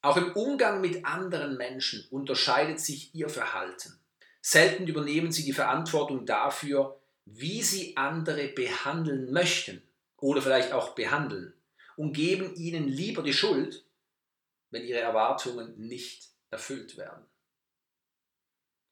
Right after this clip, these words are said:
Und hinsichtlich des Erfolges letztlich sehen durchschnittliche Menschen die Ursache nicht in ihrer schöpferischen Kraft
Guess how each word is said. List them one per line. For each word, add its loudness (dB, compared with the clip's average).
Und 4
hinsichtlich 4
des 2
Erfolges 6
letztlich 2
sehen 2
durchschnittliche 0
Menschen -2
die -8
Ursache 6
nicht 0
in -4
ihrer 2
schöpferischen 2
Kraft -6